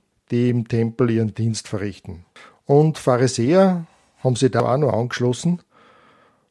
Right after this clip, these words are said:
Und, äh, die Pharisäer, das war eine religiöse Partei, die auf s-, eine sehr strenge Einhaltung des Gesetzes pocht hat. Dabei haben sie aber oft übertrieben und auch Gott missverstanden. Ja,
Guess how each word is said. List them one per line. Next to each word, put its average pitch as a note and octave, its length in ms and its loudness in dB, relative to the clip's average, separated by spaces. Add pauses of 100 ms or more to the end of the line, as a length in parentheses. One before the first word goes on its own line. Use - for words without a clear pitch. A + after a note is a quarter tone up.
(200)
Und, B2+ 440 0
äh, B2 360 4
die A#2 100 -8
Pharisäer, B2 640 0
das C#3 180 -4
war A2+ 220 0
eine A2 80 -2
religiöse A2+ 540 -2
Partei, B2+ 580 -2 (720)
die B2 240 -2
auf A2 140 -4
s-, - 360 -14
eine A#2 160 -8
sehr B2+ 260 -2
strenge B2 440 -4
Einhaltung C3 680 0
des A2+ 200 -6
Gesetzes C#3+ 560 -4
pocht - 380 -4
hat. C3 180 -6 (540)
Dabei A#2 340 -2
haben B2 160 2
sie A#2 100 0
aber A#2 220 4
oft A#2+ 240 -4
übertrieben B2 760 -2
und A#2 360 -4 (220)
auch A2+ 180 -8
Gott - 400 -6
missverstanden. C3 840 -4 (580)
Ja, G#2+ 240 -6